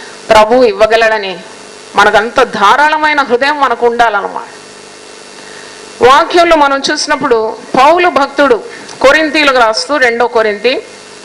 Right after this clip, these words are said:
తొమ్మిదో అధ్యాయము ఐదు నుండి నేను చదువుతున్నాను. సెకండ్ కొరింథియన్స్ నైన్ చాప్టర్ ఫిఫ్త్ onwards. హృదయ పరీక్ష అనే శీర్షికలో పిసినితనం అనే దుర్గుణం గురించి మనం ధ్యానిస్తున్నాము. మన హృదయంలో నుండి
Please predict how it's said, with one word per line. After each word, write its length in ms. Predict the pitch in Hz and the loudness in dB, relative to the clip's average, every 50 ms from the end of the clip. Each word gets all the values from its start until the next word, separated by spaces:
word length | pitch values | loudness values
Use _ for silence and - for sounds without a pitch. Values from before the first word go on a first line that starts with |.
| - - - - - | -20 -20 -6 -2 2
తొమ్మిదో 260 | 269 277 285 277 269 | 2 4 4 4 4
అధ్యాయము 640 | 247 226 214 202 202 233 226 220 214 208 196 180 160 - - - - - - - - - - - - - - - - - - | 4 2 0 -2 -2 -2 0 0 0 -2 -4 -6 -8 -12 -16 -20 -20 -20 -20 -20 -20 -20 -20 -20 -20 -20 -20 -20 -8 -2 0
ఐదు 260 | 240 254 269 294 277 | 2 2 2 2 2
నుండి 240 | 294 285 269 247 233 | 2 2 2 0 0
నేను 220 | 226 220 220 214 208 | 0 0 0 -2 -2
చదువుతున్నాను. 640 | 196 247 220 220 220 - 240 226 208 196 185 175 - - - - - - - - - - - - - - - | -2 0 0 0 0 0 0 0 0 0 -2 -4 -10 -16 -18 -18 -18 -18 -18 -20 -20 -20 -20 -20 -18 -14 -10
సెకండ్ 440 | - - 277 262 320 302 302 294 233 | -4 -2 0 0 0 0 -2 -2 0
కొరింథియన్స్ 640 | 302 262 262 269 262 240 285 277 277 277 269 - 254 | 0 2 2 0 -2 -2 -2 -4 -4 -4 -6 -4 -2
నైన్ 260 | 233 247 269 277 277 262 - | 0 0 0 -2 -2 -4 -2
చాప్టర్ 400 | 277 247 240 240 - 254 262 254 294 - - - - - - - - - - - - - - | -2 -2 -2 -2 -2 -2 0 0 -2 -6 -14 -20 -20 -20 -20 -20 -20 -20 -20 -20 -20 -6 -2
ఫిఫ్త్ 340 | - 269 254 - - - 240 | 0 0 0 0 0 0 2
onwards. 380 | 214 - 190 180 175 - - | 2 4 2 0 0 -2 0
హృదయ 380 | 247 247 247 269 277 285 285 277 - | 0 2 2 2 2 2 0 0 0
పరీక్ష 340 | 262 240 233 247 240 240 - | 2 2 2 0 0 -2 0
అనే 180 | 269 254 254 247 | 0 2 0 0
శీర్షికలో 680 | 240 - 240 247 240 - - 247 240 247 254 277 269 262 - | -2 -2 -4 -4 -4 -2 0 0 2 2 0 0 -2 -4 -2
పిసినితనం 720 | - 262 262 - 330 311 320 302 - - 254 262 269 277 269 | -2 -2 0 0 0 2 0 0 0 2 2 2 2 2 0
అనే 180 | 254 247 247 | 0 -2 -2
దుర్గుణం 500 | 240 - 226 233 233 226 262 254 254 240 | 0 0 0 0 2 2 0 2 2 2
గురించి 300 | 233 233 233 233 226 - | 0 0 0 -2 -4 -4
మనం 280 | 294 277 247 233 226 208 | -4 -2 -2 -2 -2 -2
ధ్యానిస్తున్నాము. 720 | 202 226 202 233 247 247 240 - - 247 226 226 220 233 | 0 0 0 2 0 -2 -4 -4 -2 0 2 2 2 2
మన 240 | 262 277 254 226 220 | 0 0 0 0 -2
హృదయంలో 560 | 214 214 247 226 226 247 262 269 262 254 254 | -2 -2 -2 0 0 0 0 0 0 0 0
నుండి 400 | 233 226 226 226 226 254 330 480 | 0 0 -2 -2 -2 -4 -4 -4